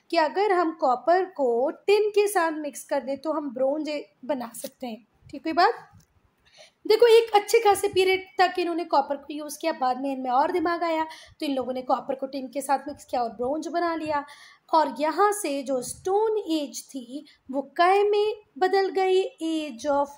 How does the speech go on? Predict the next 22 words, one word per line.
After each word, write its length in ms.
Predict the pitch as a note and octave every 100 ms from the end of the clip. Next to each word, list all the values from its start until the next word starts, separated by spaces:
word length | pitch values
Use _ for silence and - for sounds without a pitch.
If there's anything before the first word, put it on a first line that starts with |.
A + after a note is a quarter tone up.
| C4
metals 480 | A#3+ A#3 B3+ G#3 - -
में। 100 | G3+ - - -
ठीक 140 | C#4+
हुई 80 | D#4+
बात, 200 | E4 G4 - - - _
क्योंकि 280 | F4+ F4 A#4
यहाँ 320 | A4+ A4 G#4
पे 180 | G#4 G#4+
ब्रोंज 520 | F4+ D#4 D#4+ A4+ A4
का 120 | -
यूज़ 380 | G#4 F4+ F4+ C#4+
ज़्यादा 300 | C#4+ C#4 D4
हो 220 | D#4+ C#4
रहा 200 | A#3 A#3
था 480 | A3+ B3 A3 B3+ F4+ F#4 - - F#4
इसीलिए 720 | G4 G#4+ G4 C#4+ C4 B3+ C#4
हम 260 | B3 A#3+
इसे 260 | B3 - C4+
क्या 240 | C4 E4
कहते 340 | E4+ E4 D#4+ E4
हैं? 340 | D#4 F4 C4+
ब्रोंज 540 | A3+ C4+ B3+ B3+ B3